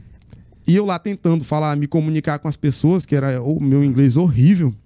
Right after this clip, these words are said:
tentando me comunicar. Quando chegou assim no meio da temporada,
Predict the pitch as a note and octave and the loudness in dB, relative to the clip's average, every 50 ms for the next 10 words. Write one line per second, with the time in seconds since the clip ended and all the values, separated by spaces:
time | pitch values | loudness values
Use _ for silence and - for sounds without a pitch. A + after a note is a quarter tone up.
0 | _ _ _ _ _ _ _ _ - - - - B2+ - C3+ C3 C3 C3+ C3 - | _ _ _ _ _ _ _ _ -20 -20 -12 -10 -8 -4 -2 0 0 0 0 0
1 | C#3 C3+ C#3+ D3 D3+ - D#3 D3 D#3 F3+ D#3+ - - - - - - - - - | 0 0 0 0 -2 -2 -2 -2 -2 -4 -6 -10 -16 -20 -20 -20 -20 -10 -6 -4
2 | F3 F#3 E3 - - G#3 G3 F3+ G3 G3 F3 - - G3 G3 F#3+ F3+ F3+ G3 A3 | -4 -4 -4 -4 -4 -4 -2 0 0 0 0 -2 -4 -4 -4 -2 -2 -2 -2 -2
3 | G3+ G#3+ G3 - G#3 G3+ - G3+ F3+ E3 E3+ F3 G3 F#3+ G3 E3+ | -4 -4 -6 -4 -6 -4 -2 -2 -2 -2 -2 -4 -4 -6 -8 -10